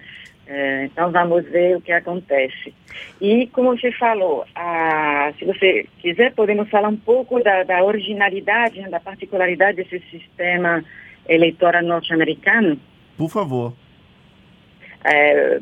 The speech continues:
Speaker 1: porque você falou, é totalmente diferente do sistema europeu ou brasileiro, porque, é, é um sufrágio indireto. Significa que os eleitores não votam diretamente para o presidente, eles vão votar para grandes eleitores,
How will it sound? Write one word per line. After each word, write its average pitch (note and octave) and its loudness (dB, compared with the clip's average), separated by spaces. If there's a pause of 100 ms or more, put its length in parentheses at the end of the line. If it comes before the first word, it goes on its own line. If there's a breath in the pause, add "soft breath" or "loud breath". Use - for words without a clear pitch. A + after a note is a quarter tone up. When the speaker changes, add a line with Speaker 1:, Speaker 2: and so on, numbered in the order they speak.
Speaker 1:
porque F#3 2
você G3 -2
falou, G3+ 2
é G3 -2
totalmente G#3+ -2
diferente F#3+ -2
do F3+ -6
sistema F3 0
europeu D#3+ 2
ou E3+ 4
brasileiro, E3 -2
porque, G#3 2 (580 loud breath)
é, E3 4
é A3 4
um A#3+ 2
sufrágio A#3 2
indireto. C4 2 (420)
Significa G#3 0
que A3 -2
os A#3 0
eleitores G3+ 0 (400 loud breath)
não C#4+ 2
votam G#3 0
diretamente E3 -10
para D#3 -16
o D3 -14
presidente, C#3 -16
eles F3+ -10
vão G#3 -6
votar G3+ -6
para F#3 -4 (180)
grandes F#3 0 (240)
eleitores, E3 2